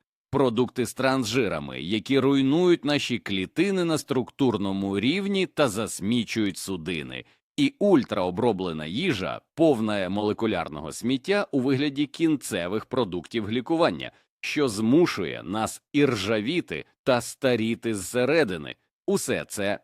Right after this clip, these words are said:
дешеві, доступні та, на жаль, надзвичайно популярні перекуси, які за своєю руйнівною дією можуть позмагатися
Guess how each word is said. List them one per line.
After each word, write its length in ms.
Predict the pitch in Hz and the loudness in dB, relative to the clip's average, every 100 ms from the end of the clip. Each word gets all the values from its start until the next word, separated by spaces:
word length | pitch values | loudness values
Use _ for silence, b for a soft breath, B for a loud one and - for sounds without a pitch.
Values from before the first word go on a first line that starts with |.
| - | -10
дешеві, 720 | 107 139 120 - 92 101 117 - | 0 2 2 0 -2 0 -2 -4
доступні 720 | 120 131 180 - 123 - 82 | -2 2 2 2 -2 -2 -8
та, 200 | - 95 | -4 -2
на 140 | 101 113 | -2 0
жаль, 260 | 131 90 - _ - | 0 0 -4 _ -6
надзвичайно 1000 | 113 139 143 107 123 117 - 107 107 120 | 0 2 2 0 -2 0 0 0 0 -2
популярні 640 | 120 123 104 90 85 85 90 | -2 -2 -2 0 -2 -4 -6
перекуси, 720 | - 107 101 80 80 - 92 b b - | -4 -4 -4 -6 -8 -8 -10 b b -4
які 400 | 135 165 117 104 | -2 -2 -2 -4
за 140 | 98 | -6
своєю 560 | - 104 113 127 107 104 | -4 -2 2 2 2 2
руйнівною 600 | 120 120 120 92 76 69 | 2 0 -2 -2 -4 -6
дією 500 | 73 165 120 76 - - | -6 -4 -4 -6 -10 -6
можуть 500 | 101 117 143 156 170 | 0 2 2 2 -2
позмагатися 920 | 135 101 95 82 82 87 85 95 | -2 -2 -4 -4 -6 -6 -6 -4